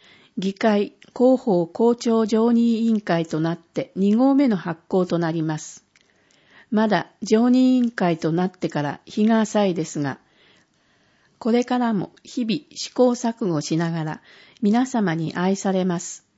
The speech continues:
議会だよりを発行していけるよう、委員一丸となり取り組んでまいります。議会広報校長常任委員会副委員長久保、委員長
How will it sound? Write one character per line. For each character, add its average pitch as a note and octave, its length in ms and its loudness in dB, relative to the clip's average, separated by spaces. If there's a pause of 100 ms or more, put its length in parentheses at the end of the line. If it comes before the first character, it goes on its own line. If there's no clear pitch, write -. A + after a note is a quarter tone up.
(160)
議 G3+ 160 -6
会 B3+ 300 2
だ B3 100 0
よ A3+ 140 0
り D3+ 160 -2
を C3+ 160 -6
発 F3 320 -10
行 G#3 200 0
し - 120 -10
て F#3+ 160 2
い F3 80 0
け F#3+ 180 0
る F3+ 140 0
よ E3 260 -2
う、 - 840 -14
委 B3+ 140 6
員 F3+ 220 0
一 A3+ 260 -2
丸 B3 220 2
と A#3 160 -2
な A3 100 0
り F#3 220 -6
取 G3 220 2
り - 40 -12
組 G3 220 0
ん - 20 2
で F3+ 140 2
ま E3+ 180 0
い D#3+ 60 -2
り D#3+ 100 -2
ま D#3+ 160 -4
す。 - 220 -18 (720)
議 G#3 160 -4
会 G3+ 400 -2 (120)
広 A3+ 320 0
報 G#3 280 2
校 G#3+ 260 -2
長 G3+ 420 -2
常 G3+ 240 0
任 G#3 280 0
委 G3+ 100 0
員 F#3 140 -2
会 D3 340 -6 (240)
副 A#3+ 300 -2
委 A3+ 60 2
員 G3 200 0
長 - 480 -6
久 F3 160 -2
保、 F3+ 260 -2 (960)
委 A#3 140 2
員 A#3+ 240 4
長 D#3 340 -4